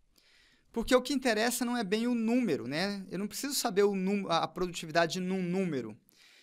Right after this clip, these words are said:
Eu preciso só saber o quantos por cento uma produtividade é maior do que a outra. Então, se é porcentagem, eu chuto um valor qualquer.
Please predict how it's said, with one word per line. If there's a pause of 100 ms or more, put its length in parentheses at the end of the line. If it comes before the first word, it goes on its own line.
(120)
Eu
preciso
só
saber
o
quantos
por
cento (240)
uma
produtividade
é
maior
do
que
a
outra. (520)
Então,
se
é
porcentagem,
eu
chuto
um
valor
qualquer.